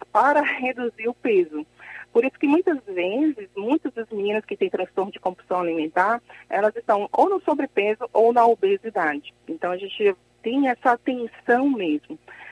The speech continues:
Não necessariamente toda pessoa que tem obesidade tem transtorno de compulsão alimentar. A gente sempre diferencia isso.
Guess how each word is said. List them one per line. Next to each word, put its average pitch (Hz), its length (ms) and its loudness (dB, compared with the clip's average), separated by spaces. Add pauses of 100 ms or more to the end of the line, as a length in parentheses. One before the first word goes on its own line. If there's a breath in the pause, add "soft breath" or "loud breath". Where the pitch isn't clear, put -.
(140 loud breath)
Não 262 200 2
necessariamente 262 640 0
toda 190 240 -2
pessoa 196 280 -2
que - 100 -6
tem 175 180 -6
obesidade 190 600 0
tem 226 240 -2
transtorno 254 360 -4
de - 80 -12
compulsão - 300 -4
alimentar. 214 400 0
A 135 60 -2
gente 180 180 -12 (240 loud breath)
sempre 254 300 -2
diferencia 233 720 0
isso. 151 360 -4